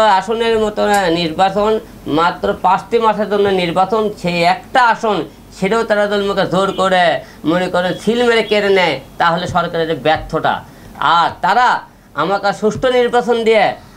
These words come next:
আমাকে হারায় কি আমার সাথে আরও যারা আছে অন্য কাউকে হারে তো নৌকো বিজয় হয়,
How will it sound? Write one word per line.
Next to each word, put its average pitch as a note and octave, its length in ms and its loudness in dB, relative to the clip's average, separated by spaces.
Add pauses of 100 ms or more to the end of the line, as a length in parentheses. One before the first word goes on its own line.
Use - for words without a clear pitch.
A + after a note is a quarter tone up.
আমাকে G#3 400 0
হারায় F3+ 440 2
কি F3 60 -6
আমার F3+ 240 -2
সাথে F#3+ 240 -4
আরও F#3+ 180 0
যারা F3+ 280 2
আছে F#3+ 220 0
অন্য F#3+ 300 0
কাউকে A3+ 280 2
হারে F#3+ 280 2 (460)
তো F3 180 0
নৌকো F#3 500 0
বিজয় F#3 420 0
হয়, F3 280 2